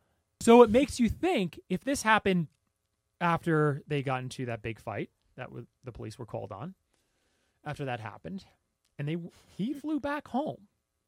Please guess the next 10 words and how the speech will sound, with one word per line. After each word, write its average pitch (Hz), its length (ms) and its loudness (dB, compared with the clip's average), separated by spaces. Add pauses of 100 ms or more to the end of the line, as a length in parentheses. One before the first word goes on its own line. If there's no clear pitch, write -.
(760)
it 156 100 -4
makes 170 320 -2
you 190 80 -4
think - 640 -10 (920)
if 170 400 0 (1160)
there's 120 360 -4
something 117 320 -8
else 107 160 -10
going - 300 -16
on, - 300 -20